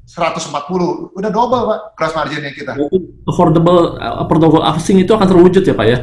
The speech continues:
Speaker 2: Backlog itu akan, akan catch up ya, Pak, ya?
Speaker 1: Benar.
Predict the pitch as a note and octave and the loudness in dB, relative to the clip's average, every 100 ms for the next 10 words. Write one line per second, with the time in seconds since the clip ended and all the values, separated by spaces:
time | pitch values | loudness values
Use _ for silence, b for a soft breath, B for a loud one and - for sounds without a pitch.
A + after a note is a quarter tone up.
0 | - D#3+ F3+ F3+ G3+ A#3 A3 F3+ E3 D3+ | 0 0 0 -4 -4 -2 0 4 4 2
1 | - D#3 F3+ G3 F3+ - A#2 A#2+ - - | -2 -2 0 0 -2 -2 -2 -2 -6 -10
2 | - - - G#3+ | -16 -12 -6 -4